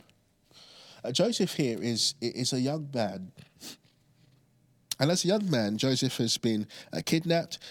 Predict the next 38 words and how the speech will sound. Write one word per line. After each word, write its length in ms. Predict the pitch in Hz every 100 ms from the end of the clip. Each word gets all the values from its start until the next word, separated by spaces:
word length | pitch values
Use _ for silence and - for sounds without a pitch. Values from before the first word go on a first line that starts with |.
| -
snatched 340 | - 143 -
from 160 | - 117
the 80 | 110
care 240 | - 110
of 80 | 113
his 140 | 101 -
parents, 560 | - 147 147 135 - - - -
sold. 560 | - 143 143 135 131 - - - -
Uh, 60 | -
he's 140 | 123 120
been 160 | 123
forced 360 | 117 - 165 -
to 100 | 131
work 260 | 139 -
as 80 | 131
a 60 | 120
slave. 680 | - - 156 92 95 - - - - -
Uh, 140 | 127 -
uh, 60 | 123
he's 160 | 135
been 140 | 127 135
forced 400 | - 170 170 -
to 80 | 139
work 240 | 143 143
as 100 | 123
a 60 | 120
slave 520 | - 165 113 98 - - - 127
in 120 | 123
a 80 | 120
foreign 400 | - 135 120 117
country. 600 | 165 156 - 98 98 101 - - -
What 140 | 185
we're 80 | 214
seeing 340 | - - 165 147
here 400 | - 98 90 - - - -
is 380 | 123 117 - - -
a 80 | 123
seventeen-year-old 1300 | - 170 170 156 - 170 165 113 85 85 92 107